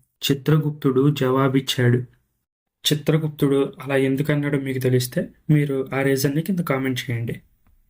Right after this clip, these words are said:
ఇప్పుడు మనం అందరికీ ఒకటే న్యాయం అనే ఒక చిన్న కథ చెప్పుకుందాం. పూర్వం ఒక గ్రామాధికారి కింద ఒక పశువుల కాపరి ఉండేవాడు.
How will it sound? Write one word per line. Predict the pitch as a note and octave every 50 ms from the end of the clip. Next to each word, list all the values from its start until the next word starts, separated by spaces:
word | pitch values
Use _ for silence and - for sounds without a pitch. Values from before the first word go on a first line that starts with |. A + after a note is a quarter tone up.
| _ _ _ _ _ _ _ _ _ _ _ _ _ _ -
ఇప్పుడు | A#3 D#3+ D#3 - F3 E3
మనం | D#3 D#3 D3 C#3+ C#3 C3+ C3 B2+ - _ _ _ _ _ -
అందరికీ | B2+ C3 C#3+ D3+ D#3+ D#3+ D#3 D#3+ D#3 D3 D3 - - - F3 D3+ - -
ఒకటే | B2+ B2+ - D3+ D3 D#3+ D#3+ E3+
న్యాయం | E3+ D#3+ D3+ C#3+ C3 C3+ C3+ C3 - - _ _ _ -
అనే | C#3+ C#3 C#3 C3+ C3 C3 C#3 - - -
ఒక | D3 D3+ - D3+
చిన్న | D3+ - - D3+ D3 D3 D3+ D3
కథ | D3 C#3 B2+ C#3+
చెప్పుకుందాం. | D3+ - - D3+ - - C3 C#3+ C#3 C3+ C3 B2+ B2+ B2+ - - _ _ _ _ _ _ _ _ _ _ _ _ _ _ _ -
పూర్వం | D#3 D#3+ F3 G#3 G3+ F3+ E3+ D3+ C#3+ C#3 C#3 - - -
ఒక | E3 D3+ - C#3 - -
గ్రామాధికారి | C3+ C3 C3+ D3 D3+ D#3+ F3 F3 E3+ F3 F3 E3+ E3 D#3+ D#3
కింద | D#3 - D3 C#3+ C#3+ C#3+ C#3 C3 B2+ B2+ B2+ - _ - - - _ _ _ -
ఒక | D3 D3+ D3
పశువుల | D3 - - - - - - F3+ F#3 F#3 F3+ E3
కాపరి | - C#3+ C3 C3 B2+ C#3 C#3 D3+
ఉండేవాడు. | D3+ D3 C3+ C3 C3 C3+ C3 B2+ B2+ B2 A#2+ B2